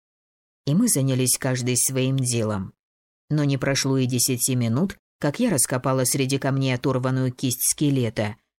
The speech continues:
и кое-что в её виде заставило меня сначала недоуменно нахмуриться, а потом:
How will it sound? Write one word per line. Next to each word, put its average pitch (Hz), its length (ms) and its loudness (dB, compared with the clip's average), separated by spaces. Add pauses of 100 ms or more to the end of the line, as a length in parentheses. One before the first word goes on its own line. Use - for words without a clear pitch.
(200)
и 151 100 0
кое-что 139 560 2
в 127 60 0
её 123 300 2
виде 127 500 0 (320)
заставило 135 680 2
меня 127 240 2
сначала 135 480 0
недоуменно 127 760 2
нахмуриться, 120 880 0 (420)
а 139 100 0
потом: 156 520 0